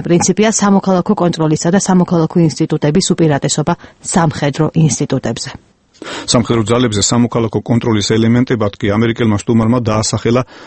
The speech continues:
Speaker 2: საზოგადოებრივი კონტროლი ხალხის მიერ არჩეული წარმომადგენლების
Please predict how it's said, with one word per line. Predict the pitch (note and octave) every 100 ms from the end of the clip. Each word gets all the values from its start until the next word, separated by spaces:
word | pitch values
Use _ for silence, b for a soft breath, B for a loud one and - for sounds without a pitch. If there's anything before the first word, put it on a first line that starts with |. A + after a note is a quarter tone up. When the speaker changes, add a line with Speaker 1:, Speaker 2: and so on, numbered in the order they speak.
| B -
Speaker 2:
საზოგადოებრივი | C3 B2 A#2+ A#2+ A#2+ A#2 A#2+ B2+ A#2+ -
კონტროლი | - A#2+ B2+ G#2+ G2
ხალხის | - A#2+ A2+ G#2+ -
მიერ | G#2+ G2+
არჩეული | G2+ - G#2 G2+
წარმომადგენლების | - A2+ A2+ A2+ G#2+ A2 G#2 G#2